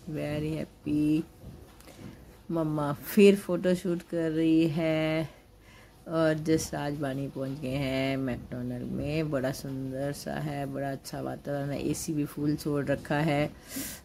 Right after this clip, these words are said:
बिल्कुल गर्मी नहीं लग रही। और service भी अच्छी है इनकी।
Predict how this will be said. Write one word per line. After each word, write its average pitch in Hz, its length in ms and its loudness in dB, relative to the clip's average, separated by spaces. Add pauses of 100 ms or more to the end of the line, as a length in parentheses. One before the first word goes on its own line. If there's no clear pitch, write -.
बिल्कुल 165 300 6
गर्मी 156 340 4
नहीं 156 160 0
लग 151 180 0
रही। 156 240 2 (1200)
और 151 180 -2
service 185 500 4
भी 170 120 10
अच्छी 143 300 0
है 131 100 2
इनकी। 135 300 -4